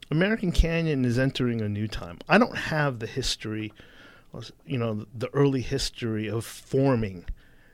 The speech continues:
American Canyon, right? And so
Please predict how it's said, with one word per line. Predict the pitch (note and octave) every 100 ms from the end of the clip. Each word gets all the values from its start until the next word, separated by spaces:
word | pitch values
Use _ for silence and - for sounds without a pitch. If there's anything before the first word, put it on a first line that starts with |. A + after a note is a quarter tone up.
| _ _ _ _ -
American | B2 A2 G2 - F#2+
Canyon, | - G#2 E2 - - - -
right? | A2 G#2 A2
And | A2+
so | - B2+ A2+